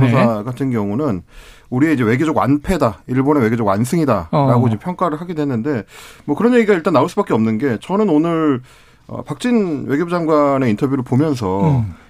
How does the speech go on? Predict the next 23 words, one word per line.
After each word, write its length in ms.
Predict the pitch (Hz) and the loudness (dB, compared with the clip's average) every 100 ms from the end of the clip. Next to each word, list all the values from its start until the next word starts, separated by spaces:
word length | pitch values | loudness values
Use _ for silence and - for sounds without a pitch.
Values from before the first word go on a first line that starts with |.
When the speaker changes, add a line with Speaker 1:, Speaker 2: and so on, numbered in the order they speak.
| _ | _
Speaker 1:
미래를 400 | 120 170 277 285 | -2 0 2 2
위한 160 | 247 220 | 2 2
선택이다라는 920 | 196 185 165 131 107 87 123 131 117 | 0 -2 -2 0 0 0 0 0 0
말이 520 | 95 90 92 95 156 | -2 -4 -6 -2 0
Speaker 2:
네. 400 | 127 117 160 226 233 _ _ _ | 2 0 -2 -4 -6 _ _ _
Speaker 1:
어, 120 | - - | -14 -6
굉장히 400 | 135 170 254 277 | -2 2 2 2
피해자들을 1300 | - 285 254 233 180 185 175 160 151 147 139 123 101 - - - | 2 2 4 2 2 -2 0 0 2 4 4 2 -2 -6 -18 -8
향해서 640 | - 226 208 165 107 104 - | -2 0 0 0 -2 -2 -2
배제하는 680 | 120 123 220 226 214 185 | -2 2 4 4 2 2
논리처럼 720 | 113 113 120 - 123 107 98 90 | 2 2 2 0 -2 -2 -2 -6
들려서 800 | - 120 131 123 92 98 107 135 | -2 2 2 2 -2 -2 0 0
Speaker 2:
어. 260 | 123 107 107 - - _ | 0 -2 -8 -14 -20 _
Speaker 1:
좀 140 | - 127 | -4 -2
안타깝더라고요. 920 | 127 185 175 123 95 98 113 82 78 - _ _ | 0 -2 -2 -2 -2 -2 -2 -4 -10 -20 _ _
그러니까 200 | - 120 | -8 -4
피해자분들이 480 | - 240 214 185 165 | 0 2 2 0 0
마치 260 | 127 107 131 | 0 0 -4
이제 100 | 107 | -4
과거에 520 | - 135 147 175 165 | -2 -2 0 0 0
갇힌 360 | - 117 - 170 | -4 -6 -2 0
사람이거나 920 | 156 117 101 92 151 135 120 123 85 | 2 2 0 -2 -2 0 0 -2 -4
Speaker 2:
음. 60 | - | -10